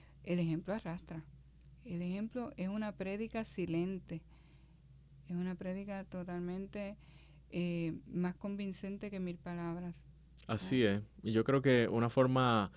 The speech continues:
Speaker 2: para misionar desde ya,
Speaker 1: Mm.
Speaker 2: eh, en nuestros ambientes, pues, es, es eso. Uno
Speaker 1: Ujú.
Speaker 2: medir y analizar la forma de actuar. A veces uno quiere, eh, recibe un maltrato, un, un trato inadecuado de otra persona y a lo mejor uno dice, lo, lo natural, pues, es reaccionar.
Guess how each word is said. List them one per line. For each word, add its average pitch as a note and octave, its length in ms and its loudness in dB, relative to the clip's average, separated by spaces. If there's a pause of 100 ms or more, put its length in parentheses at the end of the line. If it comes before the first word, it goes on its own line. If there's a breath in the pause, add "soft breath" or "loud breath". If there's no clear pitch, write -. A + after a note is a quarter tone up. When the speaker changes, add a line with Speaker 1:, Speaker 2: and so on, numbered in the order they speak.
(400 loud breath)
Speaker 2:
para A2+ 240 2
misionar G#2+ 500 4
desde A#2+ 380 6
ya, G2+ 480 4
Speaker 1:
Mm. - 40 -8
Speaker 2:
eh, F2+ 380 -2 (360 loud breath)
en G2+ 140 -2
nuestros F#2+ 320 0
ambientes, G2 580 2
pues, F#2+ 260 -2
es, G2 180 0 (120)
es - 240 -2
eso. E2+ 480 -2
Uno F#2+ 340 2
Speaker 1:
Ujú. F2 120 -2
Speaker 2:
medir G2 760 6 (400 loud breath)
y - 40 -4
analizar F#2 580 2
la G#2 120 4
forma F#2 320 2
de F#2 60 4
actuar. F#2 280 0
A F#2 60 6
veces F#2+ 260 4
uno A#2+ 360 4
quiere, A2+ 760 6 (400 loud breath)
eh, F2 540 2
recibe G2+ 380 4
un B2+ 100 4
maltrato, A2+ 600 6
un, A2+ 200 2
un A2+ 160 0
trato B2 280 6
inadecuado A#2+ 580 10
de A#2 60 10
otra A#2 200 4
persona B2 520 4
y F#2+ 80 8
a F2+ 40 6
lo F2+ 80 2
mejor F#2+ 200 2
uno A2 140 4
dice, G#2 220 2
lo, G#2 280 6
lo A#2 160 10
natural, G#2 440 12
pues, B2+ 180 12
es A#2+ 160 6
reaccionar. A#2+ 560 8